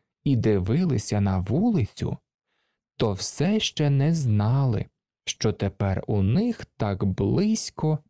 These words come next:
з'явилася товаришка, і їм буде з ким гратися.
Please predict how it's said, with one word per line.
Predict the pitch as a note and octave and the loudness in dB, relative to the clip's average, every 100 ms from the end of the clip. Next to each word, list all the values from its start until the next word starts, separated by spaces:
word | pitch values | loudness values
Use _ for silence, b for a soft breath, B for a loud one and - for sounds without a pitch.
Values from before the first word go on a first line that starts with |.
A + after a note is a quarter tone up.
| - | -6
з'явилася | A2+ G#2 G2+ F#2 F#2 C#3 F#3+ F#3 E3+ F#3 | -2 0 0 0 0 0 0 0 0 -2
товаришка, | E3+ F#3+ E3+ A#2 G#2+ A2 A2 - - A2+ A#2 _ _ _ _ - | -2 0 0 0 0 0 0 -2 -4 -4 -6 _ _ _ _ -4
і | C3+ A2 | 0 2
їм | G2 F2+ E2+ E2+ - | 2 0 2 0 0
буде | G3+ A#3 F#3 F3 | 0 0 0 0
з | E3 - | -2 -6
ким | - A#2 B2+ A2 | -2 0 2 2
гратися. | G2 G2+ G2 F#2+ G2+ - - - | 2 2 0 0 -4 -6 -6 -8